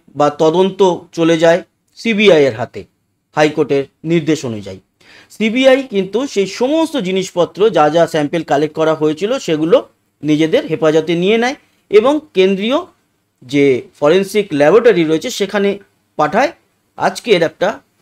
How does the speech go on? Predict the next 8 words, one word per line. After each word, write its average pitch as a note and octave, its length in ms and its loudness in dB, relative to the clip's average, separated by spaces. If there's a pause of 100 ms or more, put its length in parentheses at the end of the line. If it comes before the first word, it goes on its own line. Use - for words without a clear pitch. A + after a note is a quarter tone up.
(240)
সূত্র G#3+ 240 -4 (140)
মারফত D3 380 0
জানা C#3+ 240 0
যাচ্ছে D3 260 -4 (880)
যে C3+ 140 0 (1400)
ইশারা F#3+ 420 2 (720)
একজনের C#3+ 520 0
দিকেই, G2+ 240 -12